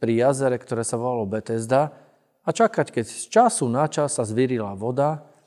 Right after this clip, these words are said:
a prišiel tam anjel Pánov a kto prvý tam vošiel, tak bol uzdravený. No ako už môže chromý človek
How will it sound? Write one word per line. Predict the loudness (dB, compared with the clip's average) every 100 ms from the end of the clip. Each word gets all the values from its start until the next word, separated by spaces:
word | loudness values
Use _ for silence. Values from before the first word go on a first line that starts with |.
| _ _ -14
a | -4
prišiel | -2 0 0
tam | 0 0
anjel | -2 -2 -4
Pánov | 2 2 4 2
a | 0
kto | -4 -6
prvý | -2 0 0
tam | -4 -4
vošiel, | -4 0 2 2 0 -6 _ _ _ _
tak | -4 0
bol | 0 0
uzdravený. | -4 -4 -6 -8 -14 -20 _ _ _ _ _ _ _ _ _ _
No | -4 0
ako | 0 0 -2
už | -2
môže | -2 -2 -2 -6
chromý | -2 -2 -2 -6
človek | -6 -4 -4 -6 -14